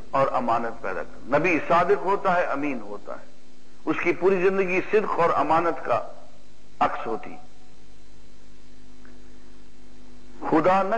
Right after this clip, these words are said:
کرے آج ہمارے کسی بزرگ کا ایکسیڈنٹ ہو جائے، وہ ہسپتال میں داخل ہو،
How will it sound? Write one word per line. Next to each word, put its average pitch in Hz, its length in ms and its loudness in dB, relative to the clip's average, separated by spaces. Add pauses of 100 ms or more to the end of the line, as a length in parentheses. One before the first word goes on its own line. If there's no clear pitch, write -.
کرے 175 300 2
آج 160 280 4 (100)
ہمارے 143 400 2 (100)
کسی 135 260 -4
بزرگ 120 600 -4
کا 131 160 4 (120)
ایکسیڈنٹ 147 640 -2
ہو 110 100 0
جائے، 90 340 2 (1000)
وہ 139 160 4
ہسپتال 139 540 4
میں 151 100 -2
داخل 131 440 2
ہو، 113 220 -4